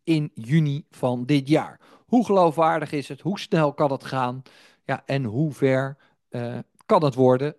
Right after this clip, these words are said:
uitgerold? Nou, daarmee komen we aan het einde van de podcast van deze week. Deze week zijn er dus veel banencijfers in de V S.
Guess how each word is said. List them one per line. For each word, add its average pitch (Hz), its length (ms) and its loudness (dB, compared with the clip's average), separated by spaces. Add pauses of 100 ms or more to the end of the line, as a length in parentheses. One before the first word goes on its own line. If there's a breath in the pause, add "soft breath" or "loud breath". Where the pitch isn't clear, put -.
(140)
uitgerold? - 760 -6 (360 loud breath)
Nou, - 160 -4
daarmee 220 360 4
komen 214 320 4
we 202 60 4
aan 196 80 2
het 185 220 -8
einde 220 600 0
van 202 360 2
de 160 120 -6
podcast 208 560 0
van 175 160 -2
deze 170 300 -2
week. 214 240 0
Deze 202 280 0
week 202 240 -4
zijn 180 180 -4
er 165 80 -10
dus 165 120 -8
veel 175 220 0 (120)
banencijfers 165 800 0
in 151 120 -6
de 135 80 -6
V 175 320 0
S. - 200 -18